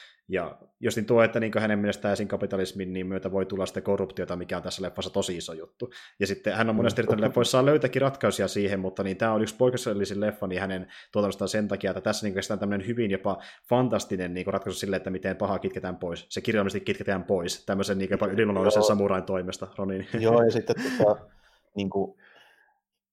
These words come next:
Speaker 2: omaiset, niin ne on joko lahjattuja tai sit ihan pätemättömiä, että
Speaker 1: Mm, mm.
Speaker 2: niinku, siinä oli kaksi tapausta,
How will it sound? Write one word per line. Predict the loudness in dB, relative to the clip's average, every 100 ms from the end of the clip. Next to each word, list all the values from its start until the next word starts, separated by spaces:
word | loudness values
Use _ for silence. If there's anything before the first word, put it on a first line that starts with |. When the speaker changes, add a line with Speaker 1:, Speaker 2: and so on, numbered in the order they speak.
| _ _ _ _ _ _ _ _ _ _ _ -2
Speaker 2:
omaiset, | 0 0 0 -4 -6
niin | -8 -8 _ _ _ _
ne | -2
on | 2 2
joko | 2 4 4 4
lahjattuja | 4 4 4 -2 0 -2
tai | 0 0
sit | -2 -2
ihan | -4 -2
pätemättömiä, | -2 2 2 2 0 0 2 2 0 -2
että | -8 -14 -18 _ _
Speaker 1:
Mm, | -4 -2 -4 -6
mm. | -6 -4 -6 -6
Speaker 2:
niinku, | -6 -6 -8 -4
siinä | 2
oli | 4
kaksi | 4 4
tapausta, | 2 2 2 2 -2